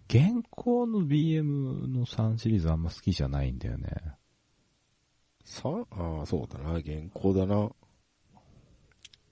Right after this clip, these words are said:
Speaker 2: 何？目繋がってると嫌なの？
Speaker 1: ちょっと嫌だ。これもう一個前は？
Speaker 2: もう一個前繋がってないよ。
Speaker 1: うん。そっちの方がいいわ。これだっ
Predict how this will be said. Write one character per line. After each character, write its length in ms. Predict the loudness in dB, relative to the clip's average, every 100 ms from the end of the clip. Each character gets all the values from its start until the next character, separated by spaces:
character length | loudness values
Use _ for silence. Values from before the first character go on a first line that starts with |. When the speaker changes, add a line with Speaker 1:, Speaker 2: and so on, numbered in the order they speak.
| _ _ _ _ _ -20 _ _ -18 -14 -12 -10 -12 -16 _ _ _ _ _ _
Speaker 2:
何？ 340 | 0 4 4 4
目 260 | 6 8
繋 300 | 6 4 6
が 120 | 8 6
っ 60 | _ _
て 140 | 6
る 120 | 6
と 120 | 4 2
嫌 200 | 2 0
な 120 | -6
の？ 140 | -14 -18 _ _ _ -6
Speaker 1:
ち 80 | -6
ょ 20 |
っ 120 | -4
と 100 | 4
嫌 140 | 6 6
だ。 140 | 0 -10 -20 -20 -20 -20 -14
こ 120 | 10 12
れ 60 |
も 120 | 12
う 20 | 10
一 60 |
個 180 | 10 10
前 220 | 12 10
は？ 220 | 6 0 -4 -20 -20 -20 -20 _ -20 -20 -20 -20 -20 _ _ _ _ _ -20 -20 -18 -20 -20 -20 -6
Speaker 2:
も 80 | -2
う 0 |
一 20 | 4
個 100 | 8
前 260 | 8 8 4
繋 320 | -2 0 4
が 80 | 4
っ 40 |
て 140 | 2
な 100 | -2
い 80 | -2
よ。 180 | -6 -12 _ 0
Speaker 1:
う 60 | 2
ん。 280 | 2 -2 -10 -4
そ 80 | 6
っ 40 |
ち 100 | 10
の 80 | 12
方 60 |
が 100 | 12
い 60 | 10
い 20 |
わ。 240 | 6 -2 -12 -20 -20 -20 -20 -20 -20 -20 -20
こ 140 | 6 10
れ 60 |
だ 80 |
っ 60 | 10